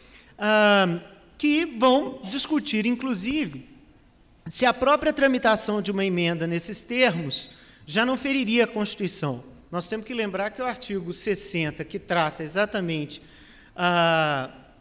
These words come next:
das normas do processo legislativo de reforma da Constituição, estabelece no parágrafo quarto, né,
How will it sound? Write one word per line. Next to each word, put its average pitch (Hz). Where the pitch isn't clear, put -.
das 165
normas 165
do 175
processo 208
legislativo 196
de 175
reforma 165
da 160
Constituição, 247
estabelece 214
no 220
parágrafo 165
quarto, 208
né, 214